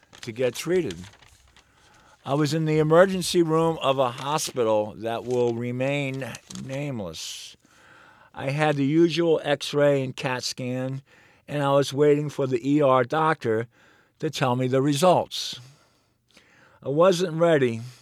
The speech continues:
for what happened next. I should have known something wasn't right when he took me to a room, closed the door, and told me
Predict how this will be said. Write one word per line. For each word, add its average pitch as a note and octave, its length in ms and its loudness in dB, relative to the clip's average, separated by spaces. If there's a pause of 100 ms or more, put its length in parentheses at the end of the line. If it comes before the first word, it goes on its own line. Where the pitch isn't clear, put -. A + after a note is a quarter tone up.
(280)
for A#2+ 200 -6
what B2 220 0
happened B2 500 -4
next. - 600 -8 (800)
I A2+ 80 -2
should F3 720 2 (320)
have C3+ 320 -4
known C#3+ 480 0
something E3+ 720 -4
wasn't D#3 480 -2
right D3+ 400 2 (880)
when A#2 200 -8
he C3+ 120 -6
took D3 340 -2
me D#3 140 -4
to D#3+ 260 -4
a E3 80 2
room, B2 720 2 (720)
closed D3+ 540 0
the D#3 80 -4
door, C3+ 600 4 (1700)
and C3 260 -6
told D#3+ 340 2
me A#2+ 320 -4